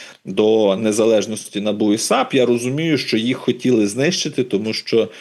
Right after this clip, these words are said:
вони мають можливість кусати і плівки Міндіча, і обшуків Шурми, і ще чимало цікавих речей, я підозрюю, ближчим часом ми, е, побачимо. Але The Economist дуже правильно ставить акцент, що після цього голосування,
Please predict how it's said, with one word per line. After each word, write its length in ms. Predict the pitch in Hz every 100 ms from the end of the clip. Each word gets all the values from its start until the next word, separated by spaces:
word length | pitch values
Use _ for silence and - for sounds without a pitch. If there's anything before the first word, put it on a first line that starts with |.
| - -
вони 300 | - 101 117
мають 380 | 120 123 127 120
можливість 520 | 117 104 117 113 113
кусати 560 | - 117 127 87 - -
і 180 | - 95
плівки 440 | 98 110 98 101
Міндіча, 520 | 127 160 139 120 120
і 80 | 101
обшуків 540 | 98 90 - 95 98 92
Шурми, 560 | - 113 120 160 160
і 100 | 101
ще 220 | 98 127
чимало 520 | 120 113 113 113 113 - - -
цікавих 500 | 104 117 104 104 -
речей, 300 | 101 131 120
я 80 | 113
підозрюю, 480 | 98 110 104 101
ближчим 400 | 92 101 98 95
часом 400 | - 101 98 101
ми, 200 | 101 101 92 - - -
е, 180 | 98 95
побачимо. 680 | 113 110 101 82 85 82 -
Але 540 | 110 113 117 92 80 - -
The 260 | 104 113
Economist 340 | 113 156 147 127
дуже 220 | 131 127
правильно 460 | 131 123 123 117 113
ставить 440 | - 113 104 -
акцент, 440 | 117 - 110 85 - _ _ _
що 200 | - 98
після 220 | 95 104 104
цього 300 | 131 117 104
голосування, 1200 | 110 117 104 - 101 107 147 151 127 98 73